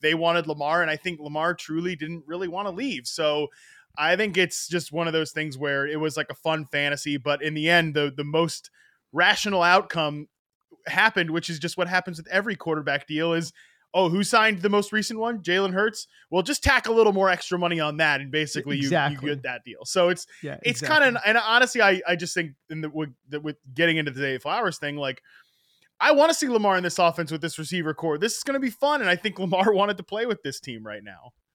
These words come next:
Speaker 2: Yeah, no doubt. Uh, let me say one last thing, uh, and then we'll move on to, um, Zay Flowers. But I, I, I'm surprised that a team did not come through, and in particular, I would have loved to see New England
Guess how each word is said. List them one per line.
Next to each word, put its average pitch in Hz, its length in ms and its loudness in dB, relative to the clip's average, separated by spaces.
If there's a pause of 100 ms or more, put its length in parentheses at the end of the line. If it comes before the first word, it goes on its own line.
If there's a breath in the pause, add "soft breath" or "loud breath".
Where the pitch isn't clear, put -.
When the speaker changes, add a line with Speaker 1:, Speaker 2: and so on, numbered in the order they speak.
(320)
Speaker 2:
Yeah, 151 240 -8
no 160 220 -4
doubt. 143 320 -4
Uh, 190 180 4
let 208 180 2
me 254 60 0
say 254 140 2
one 254 280 2
last 285 320 0
thing, 127 280 -6 (120)
uh, 185 40 -8 (180)
and 151 140 -4
then 151 100 -4
we'll 143 120 -6
move 143 260 -6
on 135 240 -8
to, 135 440 -10
um, 127 520 -12 (160)
Zay 151 120 -4
Flowers. 180 300 -2
But 143 160 -4 (460 loud breath)
I, 220 80 4
I, - 60 -2 (720)
I'm 339 260 4
surprised 147 880 -2
that 185 220 2
a 190 80 -2
team 226 380 -2
did 185 180 0
not 175 280 0
come 160 320 -4
through, 131 480 -10
and 175 140 -2
in 180 80 0
particular, 254 560 -2
I 180 140 2
would 196 160 2
have 165 160 -2
loved 185 180 0
to 190 80 -4
see 175 220 -6
New 151 280 0
England 135 600 -6